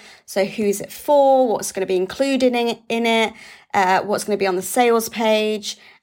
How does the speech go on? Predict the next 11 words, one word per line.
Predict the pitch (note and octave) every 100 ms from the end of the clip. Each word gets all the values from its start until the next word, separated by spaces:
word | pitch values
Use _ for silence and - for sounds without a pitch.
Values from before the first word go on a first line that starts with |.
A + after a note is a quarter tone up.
| -
Um, | G3+ G3 F#3+ F#3+ F#3 -
so | -
again, | G3+ A3+
I'll | G3+
do | F#3+ G3
a |
podcast | F#3+ G#3 - G3+ F#3+
on | G3
that | G#3 G3+ -
as | -
well. | A3 G3+ F#3